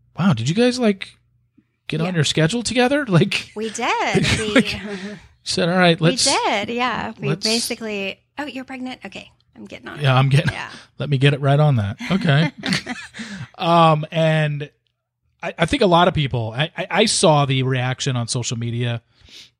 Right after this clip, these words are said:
Speaker 1: I've seen the memes out there of you and Stephanie, and people just love your guys' relationship. Do you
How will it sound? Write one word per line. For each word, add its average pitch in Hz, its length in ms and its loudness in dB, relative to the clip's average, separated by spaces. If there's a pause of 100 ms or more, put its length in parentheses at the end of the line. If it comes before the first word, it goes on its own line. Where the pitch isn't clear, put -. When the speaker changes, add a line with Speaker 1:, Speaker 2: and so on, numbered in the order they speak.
(100)
Speaker 1:
I've 135 100 -4
seen 147 220 2
the 123 60 -2
memes 131 420 0
out 127 220 0
there 123 380 2
of 131 180 0
you 131 340 4
and 123 140 -2
Stephanie, 131 480 -2
and 123 100 -2
people 247 180 -2
just 190 200 0
love 139 680 2 (420)
your 147 280 4
guys' 117 640 -2 (720)
relationship. 139 800 0
Do 143 80 0
you 214 580 2